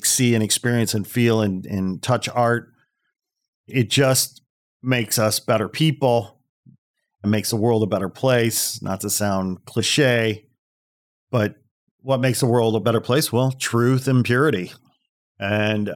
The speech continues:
art is an effort. You know, I think, you know, all artists and all art aspires to a place of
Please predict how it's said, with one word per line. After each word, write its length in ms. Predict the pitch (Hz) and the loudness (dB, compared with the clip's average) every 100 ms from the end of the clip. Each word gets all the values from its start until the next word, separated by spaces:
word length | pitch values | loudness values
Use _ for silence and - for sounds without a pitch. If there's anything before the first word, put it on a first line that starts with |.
| - | -4
art 340 | 117 117 113 139 | 0 0 0 0
is 680 | 127 123 117 117 - - _ _ _ _ _ 117 | 2 4 2 0 -2 -6 _ _ _ _ _ -2
an 140 | 127 | -2
effort. 520 | 113 131 - 98 - - | 0 -4 -2 -4 -4 -2
You 80 | 107 | 0
know, 60 | |
I 100 | 104 | 0
think, 200 | 110 110 85 80 | -2 -4 -6 -4
you 140 | 113 | -2
know, 120 | 101 | -2
all 280 | 90 131 139 | 0 2 4
artists 360 | 120 120 117 117 | 2 2 2 2
and 100 | 107 | 2
all 160 | 113 | 2
art 180 | 110 110 | 2 2
aspires 920 | 104 - - 123 120 110 101 - - - _ _ _ _ | 0 -2 0 0 0 0 -2 -6 -6 -10 _ _ _ _
to 140 | - 113 | 0 0
a 60 | |
place 420 | 98 113 104 98 107 | 2 0 0 0 0
of 300 | 95 85 | -2 -6